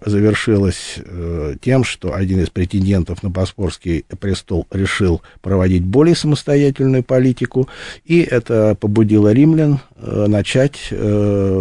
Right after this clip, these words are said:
вот, военную операцию, как мы щас говорим.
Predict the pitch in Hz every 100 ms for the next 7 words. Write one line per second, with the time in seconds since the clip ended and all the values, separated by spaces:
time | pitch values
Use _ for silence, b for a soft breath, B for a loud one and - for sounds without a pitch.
0 | 95 90 90 110 123 - 107 117 117 107
1 | 107 110 120 127 107 110 - 151 151 -
2 | 147 - 147 - B B B B B 127
3 | 147 147 147 151 147